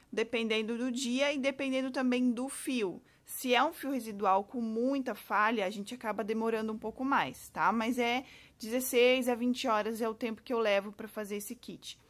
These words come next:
Eu vendo esse kit aqui a duzentos e cinquenta reais aqui na minha cidade, tá? E aí, você vai ter que fazer um balanço aí com, com relação ao teu tempo,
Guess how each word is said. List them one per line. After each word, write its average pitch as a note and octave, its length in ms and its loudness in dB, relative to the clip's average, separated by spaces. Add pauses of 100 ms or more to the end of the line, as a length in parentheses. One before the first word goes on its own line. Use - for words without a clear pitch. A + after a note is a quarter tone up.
(440)
Eu E4+ 240 0
vendo B3+ 480 2
esse G#3 380 0
kit - 320 -12
aqui G#3+ 400 -10
a G#3 100 0
duzentos A#3+ 540 -2
e C4 40 -10
cinquenta C4 460 -4
reais G#3+ 480 -2
aqui A3+ 260 -8
na G3+ 80 -6
minha G3+ 160 -6
cidade, - 520 -6 (440)
tá? F3+ 300 0 (380)
E G#3 100 -2
aí, G#3 200 4
você A3 240 0
vai A3 120 -2
ter G#3+ 160 -2
que - 60 -14
fazer G#3 260 -2
um G#3 80 -2
balanço G#3 520 2
aí F#3 280 -4
com, F#3+ 420 -8
com F#3+ 140 -10
relação G3 560 -4
ao F3 160 -2
teu G#3 220 -6
tempo, A3+ 760 -2